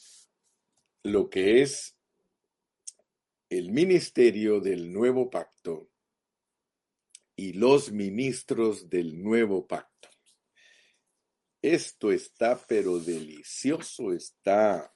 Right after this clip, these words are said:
sabroso. ¿Vas a comer junto con nosotros?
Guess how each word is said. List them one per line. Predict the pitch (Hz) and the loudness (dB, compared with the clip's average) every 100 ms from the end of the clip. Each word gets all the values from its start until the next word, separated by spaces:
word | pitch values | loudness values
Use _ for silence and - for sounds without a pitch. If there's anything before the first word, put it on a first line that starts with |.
| _ | _
sabroso. | - - 57 - - 113 107 - 62 - _ _ - | -20 -14 -14 -14 -4 -2 -2 -10 -18 -20 _ _ -4
¿Vas | 113 | -4
a | 123 | -2
comer | 107 92 120 | -4 -2 -2
junto | 117 127 117 101 | -2 -4 -2 -4
con | - 82 80 | -2 -8 -10
nosotros? | 76 - - - 175 294 - - - | -14 -4 -2 0 -2 -4 -8 -18 -20